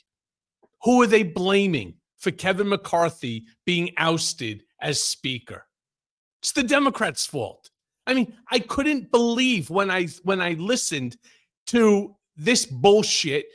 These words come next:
coming out of their mouths. It's the Democrats' fault. Why didn't any of the Democrats side with McCarthy to keep him in there? Really? It, that's what, you have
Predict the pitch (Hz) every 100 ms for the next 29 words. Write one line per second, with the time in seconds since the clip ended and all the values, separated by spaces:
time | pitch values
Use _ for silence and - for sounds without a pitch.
0 | _ - 214 220 220 185 185 196 175 196
1 | 202 226 208 117 - 214 - - 208 143
2 | 196 196 196 185 175 - - 165 131 -
3 | _ 123 156 180 220 175 214 208 - 190
4 | 202 202 165 170 131 175 180 - 160 151
5 | - - - 196 170 131 104 107 _ _
6 | 143 185 185 175 170 - 170 160 170 -
7 | 160 - 160 139 143 135 113 82 - _
8 | _ 110 165 262 359 - _ _ _ _
9 | _ _ _ - 185 156 143 160 196 226
10 | 220 - _ - 170 302 254 - 226 214
11 | 208 180